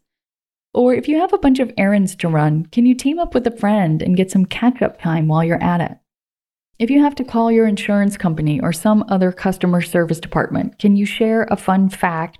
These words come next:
or tell a clean, non-offensive joke with the person helping you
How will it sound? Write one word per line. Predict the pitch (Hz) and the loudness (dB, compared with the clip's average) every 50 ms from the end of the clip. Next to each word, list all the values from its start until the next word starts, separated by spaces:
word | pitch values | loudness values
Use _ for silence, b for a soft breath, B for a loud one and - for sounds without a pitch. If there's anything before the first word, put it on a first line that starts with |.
| _ _ | _ _
or | 185 180 | -4 -4
tell | 175 - - 190 185 180 - - | -4 -2 -4 -4 -2 -2 -4 -2
a | - 170 170 170 | -2 -2 -2 -4
clean, | - - - - 220 220 208 202 196 196 196 196 196 226 - - | -8 -10 -4 0 2 2 4 4 2 2 2 2 0 -2 0 0
non-offensive | 190 196 185 185 185 196 202 - 180 180 180 - 175 165 156 | 2 2 4 2 2 0 0 0 0 0 2 2 0 -2 -2
joke | - - 160 151 156 151 156 - - | -2 0 2 2 0 0 -4 -6 -4
with | - 160 165 | -4 -2 -2
the | 180 | -4
person | 160 - 156 147 151 - 147 143 147 151 - _ _ _ _ | -4 0 -2 -2 0 0 -2 -2 -2 -4 -8 _ _ _ _
helping | - 190 185 185 185 180 156 147 | -2 0 0 0 0 -2 -2 -2
you | 147 143 139 135 139 147 b | -2 -2 -2 -2 -4 -6 b